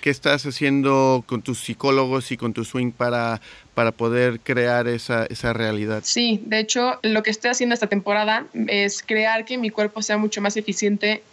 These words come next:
Speaker 2: para hacer el swing. Entonces, pues, mucha movilidad, mucha flexibilidad. Em, me estoy enfocando en eso para, para hacer un swing mucho más eficiente y mucho más libre. Y, pues, enfocarme mucho de adentro hacia afuera,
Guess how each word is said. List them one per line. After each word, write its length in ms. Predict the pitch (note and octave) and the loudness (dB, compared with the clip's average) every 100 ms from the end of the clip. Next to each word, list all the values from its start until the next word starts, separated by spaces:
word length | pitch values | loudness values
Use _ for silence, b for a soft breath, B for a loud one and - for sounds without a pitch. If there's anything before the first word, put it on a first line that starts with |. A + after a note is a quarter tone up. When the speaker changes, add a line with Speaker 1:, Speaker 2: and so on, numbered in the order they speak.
| - | -2
Speaker 2:
para 160 | G3 | 0
hacer 240 | F#3+ G3 G3 | 0 0 0
el 60 | |
swing. 260 | G3 F#3 E3+ - - | 2 0 -2 -8 -4
Entonces, 580 | F#3+ F#3 G3 F#3+ G3+ G3+ | -4 0 -2 0 0 0
pues, 180 | G3+ G3 | 0 0
mucha 280 | G#3+ G#3 | 0 0
movilidad, 640 | A#3 G#3 F#3+ F#3 F#3+ G3+ - B B B B - | 0 2 0 0 0 0 -4 B B B B -4
mucha 260 | G#3 A#3 | 0 0
flexibilidad. 760 | A3 G#3+ G#3+ F#3+ F#3+ F#3 G3+ D#4+ - B B B _ | 0 0 0 0 0 2 0 -2 -10 B B B _
Em, 560 | G#3 F#3+ F3+ F3 F#2 - _ | 0 0 0 -4 -6 -10 _
me 100 | G#3+ | -2
estoy 160 | G#3 A3 | 0 0
enfocando 400 | G#3+ G#3+ G#3+ A3 | 0 0 2 2
en 80 | A3+ | 0
eso 300 | A3 A3+ A3 | 0 -2 0
para, 340 | G3+ F#3+ F3+ | 0 0 -4
para 420 | - G3 F#3+ F#3+ F#3 - | -2 0 2 0 0 -4
hacer 220 | F3+ G#3+ | -2 0
un 140 | A3 | 0
swing 180 | G#3+ A3 | 0 0
mucho 220 | A3 G#3 | 0 0
más 160 | G3+ G#3 | 0 0
eficiente 500 | G#3 G#3 G#3 G3+ G#3 | -2 0 0 0 0
y 40 | G#3+ | 0
mucho 220 | F#3 F#3+ | 0 0
más 180 | G3 G#3 | -2 0
libre. 360 | G#3 G3+ B3+ - | 0 0 -2 -2
Y, 100 | A3 | -2
pues, 160 | G#3+ | 0
enfocarme 460 | G#3+ G#3 G#3+ A3+ A#3+ | 0 2 0 0 0
mucho 320 | A#3+ A#3 B3 | 0 0 0
de 80 | A3+ | 2
adentro 480 | G3+ G3+ G#3 G#3+ G#3+ | 2 2 2 2 0
hacia 220 | G3+ F#3 | 0 -4
afuera, 420 | F#3 F#3+ F3 F#3 | -2 -2 -2 -4